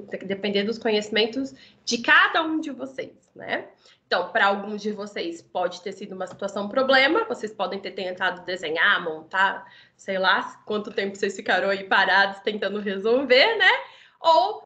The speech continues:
pra alguns de vocês olhou e falou, "Não, não tem quadrado, então já vou pra, pra, pra terceira proposta."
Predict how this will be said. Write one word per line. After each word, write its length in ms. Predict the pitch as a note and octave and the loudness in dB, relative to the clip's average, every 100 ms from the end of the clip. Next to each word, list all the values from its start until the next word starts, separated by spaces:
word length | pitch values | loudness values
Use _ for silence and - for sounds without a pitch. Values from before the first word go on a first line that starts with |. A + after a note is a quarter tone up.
| - | -6
pra 140 | F#4+ F4 | 2 2
alguns 220 | F4 F4 | 2 -6
de 80 | D#4+ | -6
vocês 520 | E4 E4+ D#4 F4 F4+ | -6 -4 -4 -4 -4
olhou 220 | F4+ D#4+ | -4 -2
e 80 | E4+ | -4
falou, 380 | F4+ E4+ C4+ A#3+ | -4 -2 -2 -2
"Não, 380 | E4+ F4 D#4 | -2 0 -2
não 180 | C4 C4+ | -2 -4
tem 220 | D4+ D4+ | -2 -4
quadrado, 540 | D#4+ D#4+ C#4 D4+ D#4+ E4 | -4 -6 0 2 2 -2
então 400 | E4 E4+ F4+ E4 | -6 -4 -4 -4
já 100 | D#4+ | -4
vou 120 | - | -4
pra, 180 | - E4 | -8 -8
pra, 240 | D#4+ D#4 | -6 -6
pra 320 | - _ D4+ | -8 _ -2
terceira 440 | D4+ D4+ D4 D4+ D4 | 0 0 0 -2 -4
proposta." 540 | - - A3 G3+ - | -4 0 0 0 -14